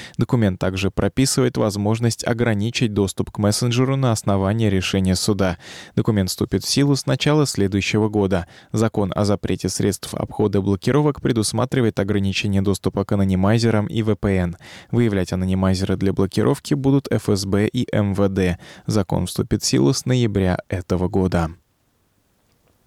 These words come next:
Немецкий концерн Siemens прекращает поставки оборудования российским компаниям,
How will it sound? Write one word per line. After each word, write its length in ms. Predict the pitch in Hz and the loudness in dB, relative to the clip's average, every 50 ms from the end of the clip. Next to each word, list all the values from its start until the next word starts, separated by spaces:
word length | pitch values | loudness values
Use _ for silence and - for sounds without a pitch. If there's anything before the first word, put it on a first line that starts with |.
| _ _ _ _ _ _ _ _ _ _ _ _ | _ _ _ _ _ _ _ _ _ _ _ _
Немецкий 480 | - 120 123 127 143 139 - - - - | 2 2 4 4 2 0 0 -2 -4 0
концерн 460 | - 127 120 113 - 135 123 120 120 | 0 0 0 0 0 0 0 0 0
Siemens 580 | 110 - - - 135 117 107 101 98 - - - - - - | -2 -2 0 0 2 2 2 0 0 -2 -6 -8 -14 -12 -4
прекращает 720 | - - 127 - 127 120 110 - - - 117 120 131 - _ | -2 -2 0 2 2 2 2 2 0 0 2 0 0 0 _
поставки 500 | 113 107 - - - 107 98 - - 101 | -2 -2 -2 -2 -2 -2 -2 -2 -2 -2
оборудования 600 | 98 95 104 104 117 123 127 110 110 104 101 98 | 0 0 0 0 0 0 0 0 0 2 2 2
российским 500 | 101 98 - - 110 98 - - 107 104 | 0 0 0 -2 -4 -4 -2 -4 -4 -2
компаниям, 640 | - 107 101 92 - 107 107 127 135 135 131 123 | 0 -2 -2 0 0 0 0 2 2 2 2 0